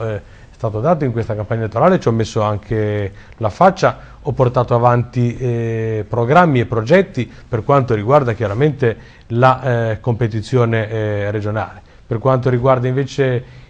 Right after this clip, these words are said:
il, eh, le sorti del Comune Imperia, bisogna che questa maggioranza trova, trovi, eh, un altro spirito, un altro modo, innanzitutto di parlarsi tra loro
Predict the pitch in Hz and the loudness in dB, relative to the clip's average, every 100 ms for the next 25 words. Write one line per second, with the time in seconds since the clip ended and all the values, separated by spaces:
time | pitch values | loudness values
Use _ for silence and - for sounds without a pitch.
0 | - 147 135 131 127 131 127 127 127 127 | -12 -6 -2 -2 0 0 0 0 0 -2
1 | - 156 143 139 135 139 151 185 143 175 | 4 4 4 2 2 2 2 2 2 2
2 | 196 143 110 117 143 120 - - - - | 4 2 0 0 2 0 -4 -14 -10 -8
3 | 110 135 127 135 160 156 170 185 175 - | 0 0 2 0 2 4 4 4 0 0
4 | 120 117 107 - - - 135 127 120 123 | 0 0 -4 -10 -20 -2 4 4 4 0
5 | 117 131 120 113 113 107 - - 120 117 | 0 -2 -2 -2 -4 -6 -12 -6 -2 -2
6 | 123 - 180 131 110 110 110 104 120 175 | -2 -2 2 2 0 -2 -2 -2 0 2
7 | 131 107 107 117 151 123 104 104 107 113 | 2 0 -4 -4 -4 -2 -2 -2 0 -2
8 | 107 120 160 180 180 208 220 | -2 -2 2 4 6 4 2